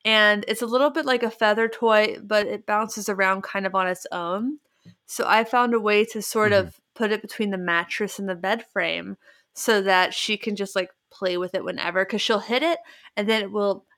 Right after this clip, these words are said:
Speaker 1: it'll bounce around a lot. So it's it's more fun for her to play with by herself. So she wakes me up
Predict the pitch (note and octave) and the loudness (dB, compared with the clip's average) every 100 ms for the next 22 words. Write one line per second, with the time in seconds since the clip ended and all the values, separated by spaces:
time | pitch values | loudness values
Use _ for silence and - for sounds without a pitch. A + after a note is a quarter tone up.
0 | _ - G3 F3+ - F#3 G#3+ - G3+ G3+ | _ -4 -2 -2 -2 0 0 -2 -6 -2
1 | C4 D#4 A#3 F3+ E3+ - - G#3 G3 G3 | 2 2 2 0 0 -2 -4 -2 -2 -4
2 | - - - _ - G3+ - G3+ G3 - | -12 -12 -14 _ -4 -2 -2 -2 -2 -4
3 | - B3 A#3+ A#3 F#3+ F#3+ F#3 - F#3 F3+ | 0 0 0 -4 -2 -2 -4 -6 -6 -6
4 | - _ _ _ - G#3 F#3+ F3+ F3 - | -8 _ _ _ 0 2 2 -4 -8 -4
5 | E3 A2+ - _ _ _ _ _ _ - | -2 -2 -6 _ _ _ _ _ _ 2
6 | A#3+ A3 - C4 A#3+ C4+ C4+ C#4+ C4+ C4+ | 4 4 2 -2 2 2 0 -2 2 2
7 | C4+ | 0